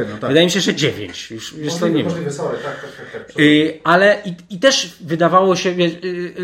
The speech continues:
Speaker 2: wydawało się, że to będzie trwało zawsze. Tymczasem drugi sezon z rzędu nie ma, y, Juventusu nawet na podium. To nie jest tak, jak będę się upierał, nawet w, w tym nowoczesnym Football Managerze, że to są jakieś takie elementy, drużyna piłkarska to są takie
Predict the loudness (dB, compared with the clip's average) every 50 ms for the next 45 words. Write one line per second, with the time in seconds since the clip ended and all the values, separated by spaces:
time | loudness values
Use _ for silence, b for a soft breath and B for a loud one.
0 | -12 -12 -12 -8 -4 -2 0 0 2 2 2 2 2 0 0 -2 -2 0 2 4
1 | 4 4 2 -2 -8 -8 -8 -8 -4 0 2 2 2 2 0 -2 -2 -6 _ _
2 | -18 -6 -2 0 2 2 2 2 2 0 0 -2 -4 -2 -4 -2 0 0 0 0
3 | -2 -4 -6 -4 0 0 0 0 0 -2 -2 0 0 0 2 2 0 0 -2 -4
4 | -4 -4 -4 -4 -4 -4 -6 -6 -8 -6 -4 -2 0 2 2 2 2 0 -6 -16
5 | -20 _ _ _ -8 -6 -4 -4 -4 -6 -6 -4 -2 0 0 -2 -2 -4 -8 -6
6 | -4 -4 -2 -2 -2 -2 -2 -2 -4 0 2 0 0 0 -2 -12 -18 -20 _ b
7 | b b b 0 2 2 4 4 4 4 2 2 0 0 0 2 2 0 0 0
8 | 0 0 0 0 -2 -2 -6 -2 2 4 6 6 6 6 4 2 2 2 0 -2
9 | -6 -16 -20 -20 -20 -10 -6 -4 -2 -2 -4 -6 -10 _ _ _ _ 2 4 6
10 | 6 6 6 6 4 4 2 0 -6 -8 -8 -8 -14 _ -16 -12 -8 -6 -4 -4
11 | -4 -4 -4 -4 -4 -4 -6 -6 -4 -4 -6 -6 -6 B B B B B -4 -2
12 | 0 2 2 2 2 2 0 -2 -2 -2 -2 0 0 0 2 2 4 4 4 2
13 | 2 2 0 -4 -6 -6 -6 -6 -4 -2 -2 -2 -4 -4 -6 -6 -2 -2 -2 -2
14 | -2 -4 -4 -4 -6 -8 -6 -6 -4 -2 -2 -2 -2